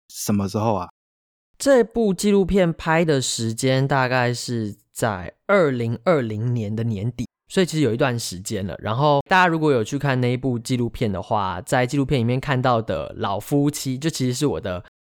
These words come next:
Speaker 2: 阿公阿嬷，然后他们在拍这部的时候是还在建他们未来的家，然后跟他们准备要搬而已。那现在是已经搬走一段时间了。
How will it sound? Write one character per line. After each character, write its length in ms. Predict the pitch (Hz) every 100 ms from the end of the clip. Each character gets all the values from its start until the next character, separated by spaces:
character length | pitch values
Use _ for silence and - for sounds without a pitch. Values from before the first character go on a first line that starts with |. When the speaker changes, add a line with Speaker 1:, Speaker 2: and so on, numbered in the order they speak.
| -
Speaker 2:
阿 80 | -
公 160 | 123 135
阿 140 | 104
嬷， 200 | 110 101 - _
然 100 | 120
后 100 | 151
他 120 | 151
们 280 | 165 139 117 113 _ _
在 200 | - 165
拍 220 | - 185
这 80 | 190
部 140 | 190
的 80 | 165
时 120 | 139
候 140 | 139 139
是 300 | 147 135 107
还 200 | - 110
在 420 | 135 123 104 - _ _ -
建 200 | 175 123
他 120 | 123
们 180 | 113 120
未 140 | 127
来 200 | 92 85
的 200 | - 90
家， 480 | 87 117 104 101 120 _
然 120 | - 101
后 140 | 120
跟 180 | 113 110
他 60 |
们 140 | 113 107
准 220 | - 98
备 180 | 113 127
要 260 | 120 104 95
搬 280 | - 113 110
而 140 | 90
已。 180 | 92 - _ _ -
那 100 | 123
现 240 | - 190
在 180 | 165 156
是 160 | 139 160
已 100 | 143
经 220 | 127 156
搬 240 | 160 143 151
走 180 | 107 78
一 60 |
段 240 | 85 110 98
时 180 | -
间 240 | 87 - 82
了。 180 | 85 -